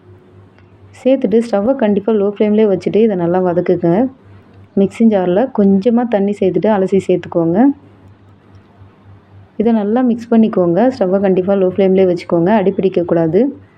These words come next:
இது நல்லா கலர் சேஞ்ச் ஆகுற வரைக்கும் வதக்கணும்.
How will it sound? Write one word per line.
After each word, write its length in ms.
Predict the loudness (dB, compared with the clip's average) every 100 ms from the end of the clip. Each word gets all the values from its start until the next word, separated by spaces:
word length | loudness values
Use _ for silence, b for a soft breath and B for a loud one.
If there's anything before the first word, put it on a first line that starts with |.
| b b _ -2
இது 100 | 0 0
நல்லா 200 | 0 -2 -2
கலர் 260 | -2 -2
சேஞ்ச் 220 | -2 0 0
ஆகுற 180 | 0 0
வரைக்கும் 320 | 0 0 0 0
வதக்கணும். 440 | 0 0 0 0